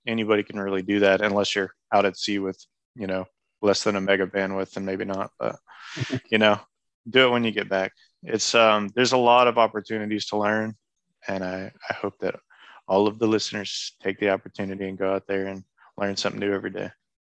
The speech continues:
Speaker 2: Okay. Um, so speaking of learning, are there any, again, we're not trying to get sponsored by anybody. We're not, you know, picking names, but if some free resources out there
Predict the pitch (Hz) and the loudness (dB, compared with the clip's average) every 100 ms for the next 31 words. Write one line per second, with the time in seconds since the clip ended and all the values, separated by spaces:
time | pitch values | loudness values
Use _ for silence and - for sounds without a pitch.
0 | _ _ _ _ _ - - - 135 131 | _ _ _ _ _ -20 -20 -8 -6 -2
1 | - 110 107 - 135 117 - _ _ _ | 4 4 4 4 6 6 0 _ _ _
2 | _ - 131 143 117 95 107 113 95 107 | _ -4 -2 0 2 2 0 0 0 0
3 | 110 131 127 127 123 123 117 113 _ - | 2 2 2 2 0 -2 -4 -8 _ -10
4 | 98 95 95 _ _ - 95 95 104 104 | -8 -6 -8 _ _ -10 -4 -2 -2 0
5 | 104 104 - 110 110 110 113 110 110 110 | 0 0 0 0 2 2 2 2 2 2
6 | 110 98 98 90 - 98 95 101 104 101 | 0 -4 -6 -8 -8 -4 -4 -4 -2 0
7 | 98 98 90 - 107 90 - _ _ _ | 0 0 -2 2 2 2 -2 _ _ _
8 | _ _ _ _ _ _ - 113 117 113 | _ _ _ _ _ _ -2 2 4 2
9 | - - _ - - - - 123 - 143 | -10 -20 _ -20 -20 -6 -2 2 6 6
10 | 123 113 110 107 98 92 98 92 98 95 | 6 2 2 0 -2 0 0 0 -2 -4
11 | 92 | -4